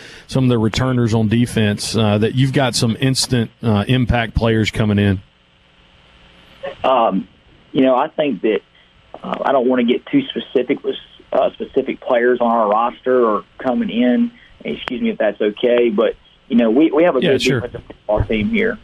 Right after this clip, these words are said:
Speaker 2: and, uh, they've had success here recently. You've gotta give credit where credit's due in that standpoint. Now, it may not be in the way in which we see it, um, from a schematic standpoint, practice standpoint, but, um, you know, we have a good roster.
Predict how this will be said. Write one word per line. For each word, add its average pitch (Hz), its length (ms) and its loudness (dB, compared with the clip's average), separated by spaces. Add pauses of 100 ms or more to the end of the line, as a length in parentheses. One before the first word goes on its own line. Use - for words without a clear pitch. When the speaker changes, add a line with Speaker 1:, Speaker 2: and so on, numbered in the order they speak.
(120)
Speaker 2:
and, 107 400 0
uh, 104 260 2
they've 127 180 0
had 147 260 2
success 143 420 -2
here 165 140 2
recently. - 560 -2
You've 135 160 0
gotta 143 180 2
give 135 180 -2
credit 143 300 -2
where 123 80 -4
credit's 143 380 -2
due 135 160 0
in 117 80 -2
that 104 220 -6
standpoint. 98 440 -4
Now, 117 160 0
it 85 60 -4
may 123 160 0
not 120 200 0
be 123 100 2
in 117 60 -4
the 113 80 -4
way 120 200 2
in 113 140 -6
which 110 200 -4
we 127 260 2
see 117 140 2
it, 135 120 -2 (720)
um, 104 500 -2 (200)
from 113 140 0
a 107 100 -2
schematic 107 460 0
standpoint, 117 500 -2
practice 113 340 -2
standpoint, 110 640 -2 (420)
but, 117 380 0
um, - 540 -2 (480)
you 120 80 2
know, 113 320 2 (560)
we 139 140 4
have 131 180 2
a 127 80 0
good 120 200 0
roster. 123 560 0